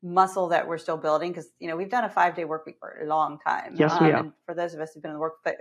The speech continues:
Speaker 1: workplace for a long time, we've done it <laughs> for a really long time.
Speaker 2: Yes, we have.
Speaker 1: Um, so
Speaker 2: <laughs>
Speaker 1: we knew that, <laughs> so we knew this was gonna be a, a way of, you know, people just,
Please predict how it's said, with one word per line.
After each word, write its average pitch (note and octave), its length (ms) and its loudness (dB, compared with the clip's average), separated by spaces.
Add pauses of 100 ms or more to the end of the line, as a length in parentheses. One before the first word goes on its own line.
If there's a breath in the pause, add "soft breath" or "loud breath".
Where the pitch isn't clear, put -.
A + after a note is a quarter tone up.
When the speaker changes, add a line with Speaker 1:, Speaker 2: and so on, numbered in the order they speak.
Speaker 1:
workplace F3+ 400 2
for E3+ 100 0
a D#3+ 40 0
long D#3+ 140 2
time, E3+ 200 2
we've E3+ 140 -4
done G3+ 200 8
it - 40 -6
<laughs> - 20 -14
for A#3+ 80 8
a - 80 4
really B3+ 200 8
long G3 140 2
time. F3 200 8
Speaker 2:
Yes, E3 260 8
we G3 120 12
have. G3+ 380 8
Speaker 1:
Um, G#3+ 60 8
so A#3+ 240 8
Speaker 2:
<laughs> A3+ 40 0
Speaker 1:
we B3+ 140 0
knew B3+ 180 4
that, - 1080 0
<laughs> - 40 6
so B3+ 120 12
we D4+ 80 6
knew F4 160 4
this F4 220 0
was A#3 100 -14
gonna A#3 220 0
be G#3 320 4
a, F#3 340 8
a G3+ 60 6
way G3 220 6
of, F#3+ 140 2
you G#3 140 -6
know, F3+ 120 0
people A3 340 -4
just, F#3+ 220 -6